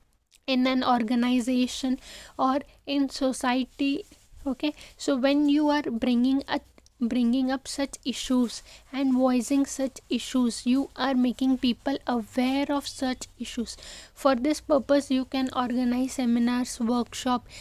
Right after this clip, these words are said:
self-defense training can be given. So here you are raising the issues and creating an awareness in the society about the issues that are existing. So that is called as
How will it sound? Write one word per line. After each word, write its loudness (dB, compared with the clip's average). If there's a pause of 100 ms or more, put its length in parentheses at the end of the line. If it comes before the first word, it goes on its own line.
(180)
self-defense 0
training 2
can 0
be 0
given. 0 (260)
So -2
here 4
you 2
are 0
raising 2
the 0
issues 0
and 0 (260)
creating 0
an 0
awareness 0
in 2
the 0
society -4
about 0
the -2
issues -2
that -6
are 0 (460)
existing. -4
So -8
that -4
is -4
called -4
as -4